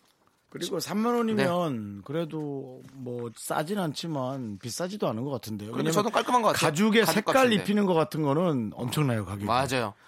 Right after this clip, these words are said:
Speaker 2: 자, 치킨 주십시오.
Speaker 1: 전 가죽 치킨으로 하나.
Speaker 2: 가죽 치킨이요. 닭가죽은 다 붙어 있습니다.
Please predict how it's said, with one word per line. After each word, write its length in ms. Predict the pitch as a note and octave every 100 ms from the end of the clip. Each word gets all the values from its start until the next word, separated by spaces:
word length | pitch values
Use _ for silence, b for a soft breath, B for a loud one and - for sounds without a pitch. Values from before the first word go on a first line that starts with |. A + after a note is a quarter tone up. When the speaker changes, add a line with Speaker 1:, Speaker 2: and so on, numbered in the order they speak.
| b -
Speaker 2:
자, 200 | D#3+ C3
치킨 240 | - A#3+
주십시오. 340 | F#3 D3+ D3 A2 _ _ _ _ _ _ _ _ _ _ _ _ -
Speaker 1:
전 180 | C#3
가죽 360 | A2+ G#2+ C3+ E3
치킨으로 480 | - - E3+ C3 A2+
하나. 380 | G#2+ G2+ G#2 G#2+
Speaker 2:
가죽 220 | A#2 B2
치킨이요. 520 | - - A2 G#2 G2+ F#2
닭가죽은 400 | B2+ G#3 F#3 F#3
다 100 | A#2
붙어 200 | C#3 D#3+
있습니다. 400 | - G#2 E2+